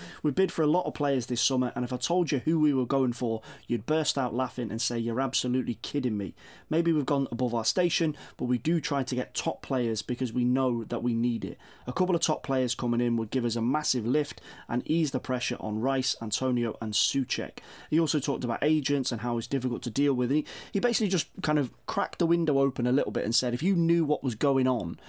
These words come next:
behind closed doors, both the players that West Ham have been interested in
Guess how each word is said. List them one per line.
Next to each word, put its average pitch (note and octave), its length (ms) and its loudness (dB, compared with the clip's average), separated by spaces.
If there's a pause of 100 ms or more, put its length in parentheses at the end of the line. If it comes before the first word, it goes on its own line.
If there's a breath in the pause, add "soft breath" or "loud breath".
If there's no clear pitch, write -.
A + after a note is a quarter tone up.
(200 loud breath)
behind B2+ 440 2
closed B2+ 340 2
doors, G#2+ 340 0
both C3 400 0 (300 loud breath)
the - 100 -6
players F3 320 2
that B2+ 100 0
West C#3 240 0
Ham C#3 120 2
have B2 80 0
been B2+ 100 2
interested B2+ 460 -2
in F2 200 -2